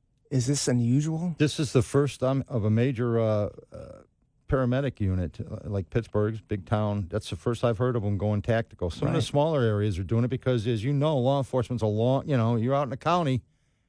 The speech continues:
Speaker 2: and they might be twenty, thirty minutes away, and the ambulance is responding. They're out there by themselves, and, and you gotta have the ability to protect yourself. That, that's the problem. Paramedics are getting attacked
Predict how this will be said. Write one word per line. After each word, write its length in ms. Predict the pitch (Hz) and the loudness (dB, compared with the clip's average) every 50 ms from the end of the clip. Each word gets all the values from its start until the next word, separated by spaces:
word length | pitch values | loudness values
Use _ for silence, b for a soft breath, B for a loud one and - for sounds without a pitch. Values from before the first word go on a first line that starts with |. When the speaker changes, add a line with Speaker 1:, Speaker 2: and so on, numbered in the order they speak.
| _ _ | _ _
Speaker 2:
and 100 | - 120 | 0 0
they 60 | 131 | 2
might 180 | 139 147 143 123 | 2 2 0 0
be 100 | - 135 | -2 -4
twenty, 280 | - - 147 143 143 131 | -4 -2 0 0 0 0
thirty 260 | - 147 139 131 135 | 2 2 2 2 2
minutes 260 | 131 135 135 135 120 - | 2 2 0 0 -2 0
away, 260 | 131 139 151 160 147 | 2 2 2 2 0
and 80 | 127 123 | -2 -2
the 140 | 123 123 127 | -2 -2 -2
ambulance 340 | 139 143 147 139 135 117 - | -2 -2 -4 -4 -6 -4 -4
is 120 | 127 104 | -4 -2
responding. 540 | 110 123 110 - - 139 143 156 151 135 120 | -2 -4 -4 -2 0 0 0 2 2 0 0
They're 140 | 117 113 117 | 2 2 0
out 160 | 117 120 - | 0 -2 -2
there 80 | 135 127 | -2 0
by 140 | 117 131 131 | 2 2 2
themselves, 640 | 135 135 127 - - 160 170 165 147 131 - - - _ _ _ _ _ _ _ _ _ | 2 -2 -4 -2 -2 0 0 0 -2 -4 -6 -12 -20 _ _ _ _ _ _ _ _ _
and, 180 | - 110 110 - - | -2 0 0 -2 -2
and 180 | - 107 101 107 | -4 -2 -2 0
you 80 | 110 | 0
gotta 260 | 107 113 123 123 131 | 0 2 2 2 2
have 140 | 131 143 135 | 2 0 0
the 80 | 131 139 | -2 -6
ability 420 | 123 107 135 131 131 131 123 127 110 | -2 0 0 0 0 0 0 0 -2
to 80 | 104 | -4
protect 400 | 90 - _ - 113 101 - - | -6 -8 _ -2 -2 -2 -2 -6
yourself. 440 | 87 85 - - 82 80 76 - - _ _ _ _ _ _ _ _ _ _ _ _ _ _ _ _ _ | -10 -10 -6 -6 -6 -6 -6 -8 -14 _ _ _ _ _ _ _ _ _ _ _ _ _ _ _ _ _
That, 200 | 110 - - - | -4 -4 -2 -2
that's 220 | - 107 98 - | -2 -2 -2 -2
the 100 | - - | -4 -6
problem. 380 | - - 113 101 98 85 78 78 | 0 2 2 2 2 0 -2 -2
Paramedics 480 | - 107 104 107 113 113 113 110 - | -2 0 0 0 0 0 -2 -4 -6
are 40 | - | -6
getting 260 | 92 113 113 120 123 127 | -2 -2 0 0 0 -2
attacked 460 | - - 120 113 104 101 98 - - | -2 -2 -2 0 0 -2 -4 -6 -12